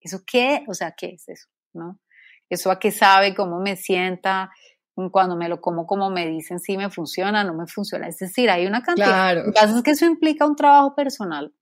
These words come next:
Speaker 1: digamos, si no fuerte, sí, sí un trabajo. Es decir, es cuando te dicen de afuera qué hacer, en teoría es más fácil, pero eso nunca funciona,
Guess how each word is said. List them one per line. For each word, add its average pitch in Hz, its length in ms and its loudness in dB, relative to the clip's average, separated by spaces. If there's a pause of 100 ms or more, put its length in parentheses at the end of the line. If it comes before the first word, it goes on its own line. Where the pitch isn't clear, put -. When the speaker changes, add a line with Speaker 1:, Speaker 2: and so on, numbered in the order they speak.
(960)
Speaker 1:
digamos, 208 520 2 (220)
si 233 240 0
no 175 140 0
fuerte, 233 580 4
sí, 285 480 0
sí 269 280 -2
un 285 120 0
trabajo. 302 600 -2
Es 202 100 -10
decir, 196 280 -2
es 185 260 -2 (440)
cuando 214 340 4
te 226 100 4
dicen 226 300 4
de 285 60 4
afuera 196 360 0
qué - 100 -4
hacer, 233 440 -2 (300)
en 220 220 0
teoría 175 320 4
es 156 80 -2
más 175 240 -4
fácil, - 520 2
pero 180 220 4
eso 170 200 0
nunca 226 340 2
funciona, 220 560 -4